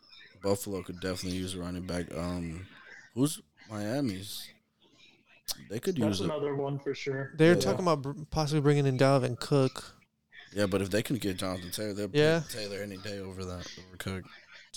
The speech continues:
Speaker 3: Was it, what would you say, uh, New England? Well, they have Ramondre Stevenson, but
Speaker 1: Yeah.
Speaker 3: they could definitely implement both of those guys.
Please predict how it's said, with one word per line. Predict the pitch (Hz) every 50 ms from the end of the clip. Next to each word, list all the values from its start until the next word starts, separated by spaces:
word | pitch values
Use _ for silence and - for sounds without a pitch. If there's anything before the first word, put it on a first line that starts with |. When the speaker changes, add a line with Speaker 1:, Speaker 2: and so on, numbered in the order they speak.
| - -
Speaker 3:
Was | 160 139
it, | 147 139 -
what | 156 160 151
would | 151 160 147
you | 165 175
say, | 156 - - 175 170 170 170 170 165 165 165 165 165 170 170 160
uh, | 165 170 170 170 165 165 165 170 165 160 156 156 160 160 156 160 165 165 202 - _ _
New | 156 147 139 139
England? | 143 156 196 226 262 - _ _ _ _ _ _ _ _ _ _ _ _ _ _ _ _ _
Well, | 147 151
they | 156 175 190
have | 180 196 214 208 190 165
Ramondre | 151 151 151 156 156 135 131
Stevenson, | 120 - - 160 160 156 160 156 - 143 143 139 135
but | 139 156
Speaker 1:
Yeah. | - 214 226
Speaker 3:
they | 226
could | - - 214
definitely | 143 151 165 180 175 160 160 156 147 135 123 - - _ _ _
implement | - 156 139 165 156 139 127 117
both | 131 135 151 170 -
of | - 147
those | - -
guys. | - - - - 135 147 156 - -